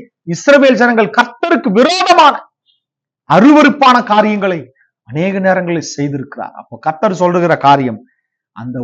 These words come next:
உடன்படிக்கையை நினைவு கூர்ந்துதான் இந்த ஜனங்களை நான் விடுதலையாக்குகிறேன், சுகமாக்குகிறேன், ஜீவனோடு பாதுகாக்கிறேன். ஏன்னா கடைசி வார்த்தை சொல்லுகிறது, "உடன்படிக்கை நினைப்பதனாலதான் தேசத்தையும்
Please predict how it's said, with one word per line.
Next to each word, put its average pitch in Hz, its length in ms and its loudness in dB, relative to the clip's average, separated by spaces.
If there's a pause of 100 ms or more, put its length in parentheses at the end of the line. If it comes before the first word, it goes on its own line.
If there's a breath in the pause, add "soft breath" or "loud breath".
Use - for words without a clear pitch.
(120)
உடன்படிக்கையை 220 1200 2
நினைவு 190 360 -2
கூர்ந்துதான் 156 640 -4 (460)
இந்த 101 160 -16
ஜனங்களை 151 580 -2 (640)
நான் 120 240 -10
விடுதலையாக்குகிறேன், 147 960 -2 (360)
சுகமாக்குகிறேன், 151 1000 -2 (440)
ஜீவனோடு 180 580 -2 (100)
பாதுகாக்கிறேன். 127 760 -6
ஏன்னா 151 340 -4
கடைசி 180 380 -2
வார்த்தை 160 300 0
சொல்லுகிறது, 127 480 -6 (1200)
"உடன்படிக்கை 202 840 0
நினைப்பதனாலதான் 170 1120 2 (760)
தேசத்தையும் 165 1000 0